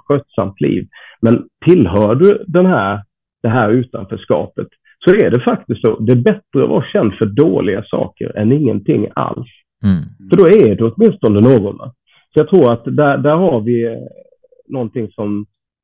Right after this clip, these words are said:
Speaker 1: Det är någonting jag har lärt mig. Och, och, och är det någonting, eh, som jag skulle vilja kasta med så här i, i, i slutändan, så är det ju liksom att,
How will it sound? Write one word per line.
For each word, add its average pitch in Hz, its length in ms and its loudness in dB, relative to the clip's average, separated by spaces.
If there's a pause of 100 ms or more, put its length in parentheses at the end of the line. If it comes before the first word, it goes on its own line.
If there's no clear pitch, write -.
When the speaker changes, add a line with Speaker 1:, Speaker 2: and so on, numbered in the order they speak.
(120)
Speaker 1:
Det 139 100 2
är 180 40 6
någonting 123 300 2
jag 101 200 0
har 101 120 -4
lärt 101 360 -2
mig. 110 180 -8
Och, 107 200 -4
och, 117 180 -2
och 117 100 2
är 120 80 0
det 131 100 -2
någonting, 143 460 -4 (500)
eh, 107 300 -2 (140)
som 110 140 0
jag 104 100 -4
skulle 107 200 -2
vilja 104 220 -2
kasta 107 440 -4
med 104 320 -2
så 110 80 -8
här 98 300 -4
i, 104 60 -2
i, 107 500 -6
i 110 160 -2 (520)
slutändan, 101 460 0
så 127 120 -2
är 120 100 2
det 101 80 -2
ju 110 80 0
liksom - 320 -6
att, 104 160 -10